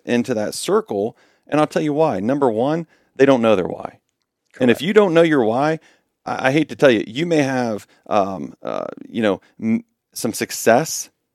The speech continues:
Speaker 1: that will be short-termed.
Speaker 2: Right.
Speaker 1: But you will not have sustainable success if you're not functioning within your why and your passion.
Speaker 2: And that is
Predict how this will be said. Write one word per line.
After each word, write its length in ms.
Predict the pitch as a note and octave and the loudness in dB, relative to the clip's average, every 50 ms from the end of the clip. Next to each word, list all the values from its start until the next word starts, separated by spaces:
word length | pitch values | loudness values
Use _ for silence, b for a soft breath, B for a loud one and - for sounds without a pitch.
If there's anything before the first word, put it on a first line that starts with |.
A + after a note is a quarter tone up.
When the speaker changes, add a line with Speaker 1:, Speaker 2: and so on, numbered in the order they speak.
| _ - | _ -2
Speaker 1:
that 100 | A#2+ A#2 | 0 0
will 140 | A2 A#2 | 0 0
be 80 | G#2+ A2+ | -2 -4
short-termed. 760 | G2 - - A#2+ A2 - - - - A2 F#2 - A#2 G#2 - | -6 -2 0 0 0 0 -2 -6 -6 -6 -6 -6 -10 -12 -14
Speaker 2:
Right. 240 | G#2 G#2 G#2 - - _ _ | -14 -14 -14 -16 -18 _ _
Speaker 1:
But 100 | - A#2+ | -4 -4
you 140 | C3 C#3 C#3+ | -2 2 2
will 80 | C#3+ C#3 | 4 6
not 180 | C#3 C#3 C3 | 6 4 4
have 160 | A#2 B2 A#2 - | 2 -2 -2 -4
sustainable 460 | - G2+ - A2 G#2 G2+ F#2 F#2 F2+ | -6 -6 -4 -2 -2 -2 -2 -4 -6
success 480 | - - G2+ - - F#2+ F#2 F2+ - | -6 -8 -4 -2 0 0 0 -2 -4
if 120 | F#2 - - | -10 -10 -6
you're 120 | G2+ G2 | -4 -2
not 160 | F#2+ F2+ - | -2 -4 -4
functioning 340 | - G2+ F#2+ - - F#2+ F2+ | -6 -6 -6 -6 -6 -8 -8
within 220 | F2 - F#2 F2+ F2+ | -6 -6 -6 -6 -6
your 120 | F2+ F2 | -6 -6
why 200 | E2+ F#2 F2+ F2+ | -4 -4 -6 -6
and 80 | F2 F2 | -6 -10
your 100 | - - | -12 -12
passion. 380 | - - - - - - - | -14 -14 -14 -14 -16 -12 -8
Speaker 2:
And 100 | C3 C3+ | -4 -2
that 120 | D3 D3+ D3 | -2 -2 -2
is 120 | C3 B2+ | -4 -8